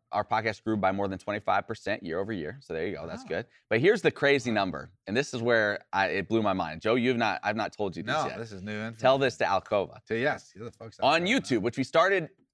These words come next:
Speaker 1: putting the show on YouTube just this year.
Speaker 2: The YouTube.
Speaker 1: Right? Uh, on YouTube, just in September first,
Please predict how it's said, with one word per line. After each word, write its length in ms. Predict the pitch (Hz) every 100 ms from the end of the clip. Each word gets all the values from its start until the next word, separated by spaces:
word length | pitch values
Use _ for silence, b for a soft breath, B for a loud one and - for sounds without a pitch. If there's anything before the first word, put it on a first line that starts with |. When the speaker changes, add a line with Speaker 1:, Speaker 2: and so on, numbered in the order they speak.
| _ -
Speaker 1:
putting 200 | 175 170
the 60 |
show 160 | 156 160
on 100 | 147
YouTube 340 | 143 - 113
just 180 | 127 151
this 220 | 156 131
year. 240 | 135 80 _ -
Speaker 2:
The 120 | 120
YouTube. 260 | 120 131 180
Speaker 1:
Right? 220 | 110 151 _ _ B B B B -
Uh, 440 | 135 131 127 117 - _ _
on 260 | 120 147 214
YouTube, 640 | 202 202 - 104 73 82 127 _ _ _ _ -
just 240 | 120 147
in 80 | 151
September 500 | - 135 - 139 156
first, 540 | 151 92 71 - -